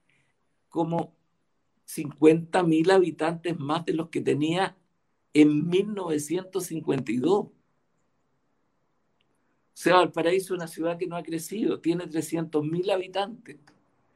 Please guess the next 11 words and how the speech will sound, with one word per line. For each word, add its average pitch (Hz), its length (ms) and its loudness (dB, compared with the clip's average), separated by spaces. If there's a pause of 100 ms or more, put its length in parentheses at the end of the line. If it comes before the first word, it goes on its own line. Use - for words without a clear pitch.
(300)
Y 127 120 2
en 147 100 2
mil 165 140 4
novecientos 170 560 -2
cincuenta 151 400 -2
y - 20 4
dos 165 260 4
tenía 170 540 -2 (260)
doscientos 165 640 -2
sesenta 156 480 -2
mil. 202 340 2